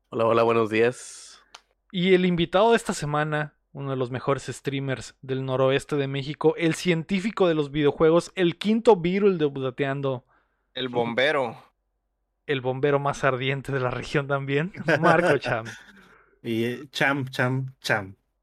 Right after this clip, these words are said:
Speaker 2: Así es,
Speaker 4: ¿Qué
Speaker 2: también
Speaker 4: tal?
Speaker 2: Cham.
Speaker 4: ¿Cómo están? Gracias otra vez
Speaker 2: <laughs>
Speaker 4: por invitarme de último momento otra vez.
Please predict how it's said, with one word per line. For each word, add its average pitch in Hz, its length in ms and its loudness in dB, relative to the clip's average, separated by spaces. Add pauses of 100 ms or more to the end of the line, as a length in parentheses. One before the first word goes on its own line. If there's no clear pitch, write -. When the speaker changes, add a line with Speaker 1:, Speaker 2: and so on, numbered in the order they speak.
(120)
Speaker 2:
Así - 260 -16
es, - 140 -20
Speaker 4:
¿Qué - 180 -4
Speaker 2:
también - 60 0
Speaker 4:
tal? 143 180 4
Speaker 2:
Cham. - 80 -8
Speaker 4:
¿Cómo 131 120 0
están? 127 300 -4
Gracias 123 320 2
otra 127 260 -4
vez 127 180 2
Speaker 2:
<laughs> 147 340 -4 (180)
Speaker 4:
por 135 200 4
invitarme 127 760 0 (140)
de 113 100 -4
último 139 340 0
momento 107 520 -8
otra 107 260 -8
vez. 98 380 -12